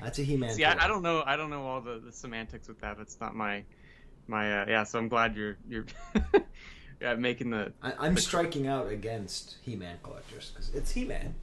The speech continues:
Speaker 1: Just, it's not Masters of the Universe, it's He-Man. Okay.
Speaker 2: Can it be He-Man and the Masters of the Universe? Is that the official <laughs> title?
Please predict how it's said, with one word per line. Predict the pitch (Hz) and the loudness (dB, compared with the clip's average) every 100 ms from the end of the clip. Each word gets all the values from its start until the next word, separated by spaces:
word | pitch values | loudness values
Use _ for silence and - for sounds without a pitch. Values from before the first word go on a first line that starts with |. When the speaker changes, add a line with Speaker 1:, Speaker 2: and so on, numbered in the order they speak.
| - | -8
Speaker 1:
Just, | - 113 - - - - - - - | -10 -10 -10 -14 -14 -14 -14 -16 -14
it's | - | -8
not | - 320 | -2 -2
Masters | 139 143 | 0 0
of | 135 | 0
the | 127 | -2
Universe, | 131 147 165 | 0 0 -2
it's | - - | -4 -6
He-Man. | 269 - 104 - - - 107 | -6 -6 -6 -8 -10 -10 -10
Okay. | - - - - - - - - - | -10 -12 -16 -10 -6 -6 -8 -12 -4
Speaker 2:
Can | - 190 | 4 6
it | |
be | 185 | 4
He-Man | 143 180 170 170 | 4 4 6 6
and | 135 147 165 | 6 4 4
the | |
Masters | 165 165 - 175 | 2 0 -2 -2
of | 175 | -2
the | 175 | -2
Universe? | 175 180 185 143 | -2 -2 -2 -2
Is | 127 | -2
that | 131 | 0
the | 139 | 0
official | 120 147 139 156 | -2 -4 -4 -8
<laughs> | |
title? | - 220 - | 0 2 2